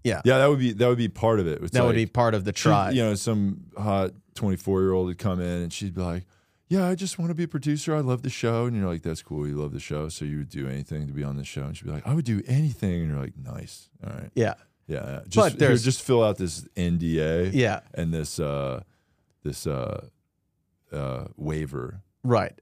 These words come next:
Speaker 2: Yeah.
Speaker 1: And that sounds maybe not great, but it is for our YouTube video.
Speaker 2: Yeah, well,
Speaker 1: It's a
Speaker 2: and it's
Speaker 1: social
Speaker 2: also,
Speaker 1: experiment.
Speaker 2: yeah, it's like we're trying the thing for Try Guys. It's,
Speaker 1: Yeah, yeah.
Speaker 2: it's, you know,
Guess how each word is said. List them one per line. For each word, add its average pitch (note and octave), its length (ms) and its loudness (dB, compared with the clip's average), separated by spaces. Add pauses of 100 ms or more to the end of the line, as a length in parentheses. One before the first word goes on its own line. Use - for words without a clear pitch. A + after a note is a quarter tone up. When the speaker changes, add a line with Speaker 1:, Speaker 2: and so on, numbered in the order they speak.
Speaker 2:
Yeah. D2+ 240 -2
Speaker 1:
And D#3+ 120 4
that D#3+ 180 2
sounds D3+ 680 2 (400)
maybe C3 280 4
not B2 260 4
great, B2 440 2
but C3+ 440 4
it B2 160 2
is A#2 260 2
for A2+ 320 2
our G2 100 4
YouTube G#2+ 400 2
video. B2+ 240 2
Speaker 2:
Yeah, C3 60 4
well, D3 100 8
Speaker 1:
It's C#3 60 8
a - 20 8
Speaker 2:
and C3+ 100 6
it's C3 80 2
Speaker 1:
social D3 380 6
Speaker 2:
also, C3 120 6
Speaker 1:
experiment. B2 300 6
Speaker 2:
yeah, A#2+ 180 8
it's G#2+ 140 0
like A2+ 140 2
we're G#2 100 2
trying F#2+ 840 2
the F2 120 -4
thing F2 340 -2
for E2+ 200 -4
Try F#2 280 0
Guys. D2 320 -4
It's, G#3+ 80 4
Speaker 1:
Yeah, C#3+ 240 2
yeah. F#2+ 40 2
Speaker 2:
it's, - 360 -4
you G2 100 0
know, D2+ 300 -2